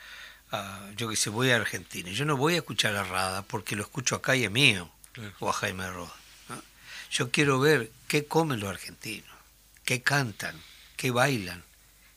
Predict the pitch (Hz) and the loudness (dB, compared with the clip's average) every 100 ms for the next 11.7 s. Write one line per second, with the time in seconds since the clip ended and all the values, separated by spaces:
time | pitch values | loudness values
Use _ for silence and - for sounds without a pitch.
0 | _ _ _ - 120 107 147 120 92 80 | _ _ _ 0 0 2 4 4 0 -4
1 | 85 - - 104 147 - _ _ _ _ | -20 -20 -16 -14 -14 -20 _ _ _ _
2 | - - - - _ _ _ _ - 127 | -20 -20 -20 -20 _ _ _ _ -2 4
3 | 175 175 165 160 139 131 120 - 127 120 | 6 6 4 2 2 2 0 0 -2 -2
4 | 127 107 110 117 135 113 120 - 131 139 | -2 6 8 8 4 0 2 2 2 0
5 | 147 127 113 120 113 98 113 - 98 95 | -2 -8 -10 -8 -6 -4 -6 -6 -6 -4
6 | 95 90 87 110 - - - - - - | -4 -4 -6 -12 -14 -16 -14 -14 -10 0
7 | 117 117 - 113 113 - 151 151 - 113 | 4 6 4 0 2 8 10 10 8 4
8 | - - - - 143 151 143 - 113 104 | 4 -10 -12 2 8 8 8 6 4 4
9 | 110 - - - 113 127 147 131 139 123 | 0 -6 -6 -4 0 0 0 4 4 4
10 | 131 127 113 104 98 - 104 98 110 98 | 4 4 4 2 0 -2 -2 -2 -4 -6
11 | 92 - 120 127 117 101 | -6 6 8 10 8 0